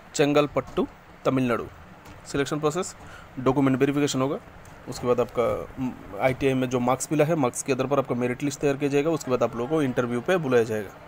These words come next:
Apply mode online, Starting date चौदह सितंबर से apply start हो चुका है। Apply का last date तेरह अक्टूबर टू थाउजेंड ट्वेंटी फ़ोर।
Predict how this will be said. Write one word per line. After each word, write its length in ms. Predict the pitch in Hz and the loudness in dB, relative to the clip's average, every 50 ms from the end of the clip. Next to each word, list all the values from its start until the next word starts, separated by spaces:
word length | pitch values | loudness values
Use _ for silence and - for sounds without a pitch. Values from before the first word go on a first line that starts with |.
| - - - - - - - - - - - - - 131 | -20 -20 -20 -20 -20 -20 -18 -18 -18 -18 -16 -8 -4 -4
Apply 220 | 127 - 143 147 | 0 4 4 4
mode 160 | 151 156 151 | 6 4 4
online, 320 | 151 131 127 127 135 160 - - - - - - - - - - - | 4 2 2 2 0 -2 -4 -6 -14 -20 -20 -20 -20 -20 -20 -20 -18
Starting 400 | - - 139 123 - 139 135 139 | 0 2 2 4 4 0 -4 -4
date 160 | 165 175 - - 156 | -6 -8 -8 -12 -8
चौदह 260 | - 143 131 131 135 | -6 -4 -2 -2 -4
सितंबर 320 | 131 143 - 156 147 147 | -4 -4 -4 -2 -2 -2
से 120 | - - 135 | 0 0 -2
apply 180 | 127 143 139 | 0 0 -2
start 240 | 131 - 135 127 127 | 0 2 0 2 2
हो 100 | 143 143 | 0 -2
चुका 240 | 135 - 151 151 156 | -2 -2 0 0 0
है। 160 | 156 185 - 123 | 0 0 -2 -4
Apply 220 | 135 127 135 135 135 | -4 0 0 0 2
का 80 | 147 | 4
last 200 | 135 127 127 127 | 4 4 4 2
date 100 | 151 151 | -2 -4
तेरह 240 | - - 127 123 131 | 0 2 4 4 4
अक्टूबर 300 | 131 131 - 151 156 160 | 2 2 -2 -2 -2 -2
टू 100 | 151 135 | -2 0
थाउजेंड 340 | 123 120 113 120 143 160 156 | 0 0 0 0 -2 -4 0
ट्वेंटी 260 | 151 135 123 117 113 | 0 0 0 -2 -6
फ़ोर। 180 | - 107 92 | -8 -8 -10